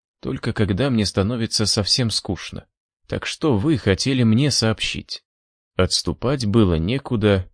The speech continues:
и Максимов поведал ей о гибели Йонуца в морозном лесу.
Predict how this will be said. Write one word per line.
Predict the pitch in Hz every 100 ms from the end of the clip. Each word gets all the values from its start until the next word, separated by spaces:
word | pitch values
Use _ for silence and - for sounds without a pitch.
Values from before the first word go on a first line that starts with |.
| -
и | 98
Максимов | 85 80 - 151 123 -
поведал | 107 85 101 120 117
ей | 95 107 90
о | 95
гибели | 85 117 110 101
Йонуца | 95 107 117 82 - - 55 -
в | 95
морозном | 92 90 82 85 85
лесу. | 90 - - -